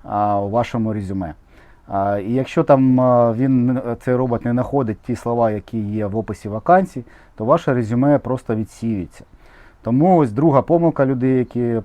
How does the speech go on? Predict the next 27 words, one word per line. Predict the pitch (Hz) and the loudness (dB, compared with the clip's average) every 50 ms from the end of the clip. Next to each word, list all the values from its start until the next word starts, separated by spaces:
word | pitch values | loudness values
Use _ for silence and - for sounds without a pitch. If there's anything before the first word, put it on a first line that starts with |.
| - - | -6 -8
подаються | 117 110 117 117 120 117 - - 113 107 | -6 -4 -2 -2 -2 -2 -4 -6 -6 -4
на | 107 110 107 107 104 104 101 95 87 - - - - - - - - - - - - - _ - - - - | -4 -4 -4 -4 -4 -4 -4 -6 -8 -12 -16 -20 -20 -20 -20 -20 -20 -20 -20 -20 -20 -20 _ -20 -20 -20 -8
позиції, | - 117 107 127 143 117 - - 113 110 107 98 - - - - - | -6 -4 -2 0 -2 -2 -2 -4 -4 -4 -4 -6 -8 -14 -20 -14 -10
а, | 107 101 | -8 -8
в | 98 - | -8 -6
Канаді, | - 110 123 165 185 165 143 139 - - - - - - - - | -4 0 2 4 2 2 2 -2 -6 -8 -14 -20 -20 -20 -10 -8
те, | 131 135 | -6 -4
що | - 143 | -2 0
вони | 139 135 135 131 | 2 2 2 2
не | 123 135 139 135 | 2 2 2 2
адаптують | 127 123 117 - - - 139 139 131 120 - | 0 0 -4 -6 -6 -4 -2 -2 0 -2 -4
своє | - - 110 107 104 | -6 -6 -4 -4 -2
резюме | 107 95 107 120 143 147 | -4 -4 -2 0 0 0
під | - 107 98 - | 0 -4 -8 -10
кожну | - 113 123 120 104 110 104 | -8 -6 -6 -4 -4 -4 -6
вакансію. | 98 92 - - 80 76 - - - - - - - - - - - - | -6 -8 -8 -10 -12 -12 -12 -16 -20 -20 -20 -20 -20 -20 -20 -20 -16 -14
Тобто, | 107 98 - 104 104 | -14 -10 -8 -6 -4
можливо, | 120 123 156 220 214 185 | -4 0 2 4 4 6
у | 156 | 6
вас | 147 135 - - | 6 4 4 2
є | 147 160 | 0 2
нормальне, | 143 123 117 117 123 135 147 139 135 123 | 2 2 2 2 2 2 2 2 0 -2
красиве | - 104 98 - - 135 131 123 120 113 | -4 -8 -10 -6 -4 -4 -2 0 0 -2
резюме | 104 104 92 98 107 107 110 107 104 95 - | -2 -4 -4 -4 -4 -4 -2 -4 -4 -6 -8
по | - - | -12 -14
канадських | - 101 113 123 135 - - 120 - | -10 -6 -6 -4 -6 -6 -8 -12 -12
стандартах, | - - 113 110 98 95 98 98 95 - - 95 - - | -8 -6 -6 -6 -4 -6 -6 -6 -6 -8 -10 -14 -16 -16